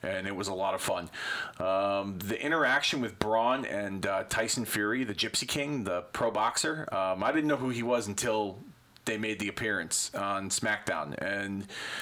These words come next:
I felt that interaction was forced. Like, it's obvious they wanna do something with him and Braun, but, um, I didn't think they needed to waste you know, the other talent's time in that eight-man tag to get to that point, 'cause everything else just seemed,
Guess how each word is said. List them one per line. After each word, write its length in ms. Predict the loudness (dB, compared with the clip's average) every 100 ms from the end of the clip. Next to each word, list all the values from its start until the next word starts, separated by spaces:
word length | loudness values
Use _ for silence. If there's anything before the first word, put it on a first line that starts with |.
| -10 -4
I 120 | -4
felt 260 | 4 4 4
that 160 | 0
interaction 540 | 0 0 0 2 2 0
was 100 | -2
forced. 480 | 0 0 2 0 0
Like, 300 | -2 -4 -6
it's 160 | -4 4
obvious 260 | 6 4 0
they 100 | -2
wanna 200 | -2 0
do 180 | 0
something 380 | 2 0 -2 -2
with 100 | -4
him 180 | -4 -4
and 140 | -4
Braun, 320 | 2 4 4 2
but, 280 | -2 -2 -4 -8 -8 -10 -6
um, 240 | -4 -4 -2
I 120 | 0
didn't 180 | 2 0
think 240 | -2 -4 -2
they 100 | -2
needed 260 | -2 0
to 100 | -2
waste 500 | -2 -2 0 -2 -6 -10 -8
you 120 | -4
know, 140 | -4 -2
the 140 | 0
other 140 | 0 -2
talent's 480 | -2 -2 -2 -2
time 400 | 0 0 0 -2
in 140 | -4 -2
that 200 | -2 -2
eight-man 420 | -4 -4 -4 -2
tag 400 | -2 0 0 0
to 80 | -6
get 220 | -4 -4
to 80 | -2
that 180 | -4 -4
point, 260 | -4 -6 -8 -18 -8
'cause 360 | -4 -2 -4 -4
everything 440 | -2 0 0 2 2
else 180 | 2 2
just 220 | 2 2
seemed, 400 | 0 -2 -4